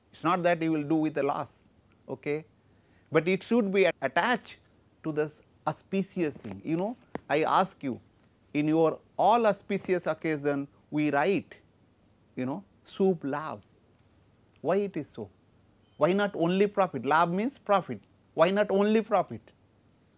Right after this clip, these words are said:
Profit cannot stand of its own.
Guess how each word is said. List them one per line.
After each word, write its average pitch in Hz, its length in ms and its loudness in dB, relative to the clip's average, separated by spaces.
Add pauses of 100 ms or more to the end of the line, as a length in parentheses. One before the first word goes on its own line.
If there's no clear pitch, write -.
(300)
Profit 196 600 0 (1800)
cannot 196 400 2
stand 196 400 -2
of 190 160 -4
its - 200 -12
own. 180 380 -4